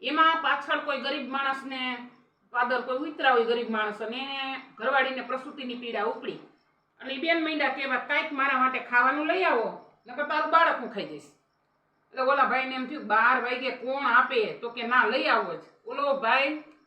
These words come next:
ગામમાં કેસ "કોઈ પ્રસૂતિ માટે ખાવાનું આપો, કોઈ પ્રસૂતિ માટે ખાવાનું આપો." આ પરણીને આવેલ દીકરી હતી ને ઈ સાંભળી ગઈ. કે મેં બત્રીસ ભાગનો થાળ મારા ઘ-, ઘરવાળા માટે તૈયાર કર્યો છે,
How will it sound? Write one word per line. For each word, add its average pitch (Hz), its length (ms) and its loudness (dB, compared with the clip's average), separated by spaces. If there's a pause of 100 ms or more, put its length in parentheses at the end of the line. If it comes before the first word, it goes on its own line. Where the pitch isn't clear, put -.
(320)
ગામમાં 247 380 2
કેસ 254 160 -4
"કોઈ 240 180 -2
પ્રસૂતિ 311 460 -2
માટે 269 580 2
ખાવાનું 247 500 2
આપો, 233 380 0
કોઈ 214 140 -6
પ્રસૂતિ 277 460 -8
માટે 247 320 -2
ખાવાનું 240 520 0
આપો." 220 460 -4 (260)
આ 240 100 0
પરણીને 392 500 2
આવેલ 359 240 6
દીકરી 339 320 -4
હતી 330 200 -4
ને 277 80 -6
ઈ - 60 -8
સાંભળી 240 320 2
ગઈ. 170 220 -12 (880)
કે 180 60 -18
મેં 240 220 -6
બત્રીસ 392 400 0
ભાગનો 294 340 0
થાળ 254 320 6
મારા 240 340 2
ઘ-, 175 180 -8 (300)
ઘરવાળા 277 320 2
માટે 277 220 -2
તૈયાર 302 360 -2
કર્યો 349 280 0
છે, 220 360 -8